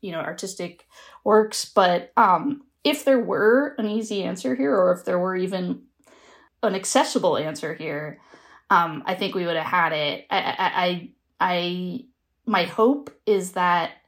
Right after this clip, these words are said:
the court will use this case to give us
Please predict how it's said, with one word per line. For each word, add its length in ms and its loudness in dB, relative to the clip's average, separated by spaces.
the 200 -4
court 480 -2
will 180 -2
use 580 -8
this 280 -4
case 680 -10
to 140 -12
give 240 -6
us 380 -6